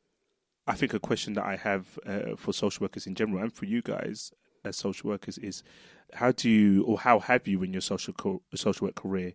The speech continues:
remained hopeful in difficult times, or sought inspiration, or remained optimistic or positive about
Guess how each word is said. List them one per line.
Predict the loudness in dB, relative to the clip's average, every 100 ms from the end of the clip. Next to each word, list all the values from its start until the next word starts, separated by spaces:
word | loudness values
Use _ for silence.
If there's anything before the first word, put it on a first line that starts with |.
| _ -20 _
remained | -4 -2 -4 -6 -10
hopeful | -6 -6 -6 -8 -8 -8 -10 -12
in | -10 -10 -10 -8
difficult | -8 -8 -12 -10
times, | -8 -8 -8
or | -10
sought | -6 -2 -2 -4
inspiration, | -12 -14 -10 -4 -4 -4 -10 -8
or | -6 -6 -8
remained | -8 -8 -8 -10
optimistic | -14 -12 -6 -6 -6 -10 -8 -10
or |
positive | -8 -6 -6 -8 -12
about | -10 -10 -10